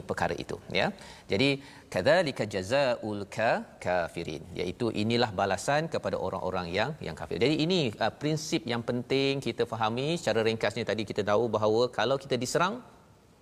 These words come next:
dan mengapa kita kena melindungi sangat? Kerana apa? Kerana Allah nak memberi tahu, uh, fitnah ini, uh, ya, ataupun syirik ini menyebabkan orang yang syirik ini dia suka berperang, Ustaz.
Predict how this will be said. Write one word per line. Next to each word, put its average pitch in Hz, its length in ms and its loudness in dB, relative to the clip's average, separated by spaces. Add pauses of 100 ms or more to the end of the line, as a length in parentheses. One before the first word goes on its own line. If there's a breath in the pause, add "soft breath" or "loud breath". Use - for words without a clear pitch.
(1000 loud breath)
dan 107 120 4 (280 loud breath)
mengapa 139 640 2
kita 123 300 -2
kena 117 200 0
melindungi 120 600 0 (100)
sangat? 104 420 -2
Kerana 113 360 0
apa? 127 260 0
Kerana 110 420 -2 (100)
Allah 107 260 2
nak - 120 -4
memberi 98 480 -2 (200)
tahu, 139 360 -2 (480 loud breath)
uh, 90 400 4 (380)
fitnah 165 340 0 (160)
ini, 90 220 -4 (260)
uh, 90 140 2
ya, 98 60 4 (120)
ataupun 104 320 2
syirik 165 480 0
ini 98 220 -2
menyebabkan 131 420 -2 (160)
orang 151 240 0 (120)
yang 117 200 -2
syirik 170 240 0
ini 101 160 -2
dia 117 180 -4
suka 143 140 -2
berperang, 117 320 0
Ustaz. - 160 -8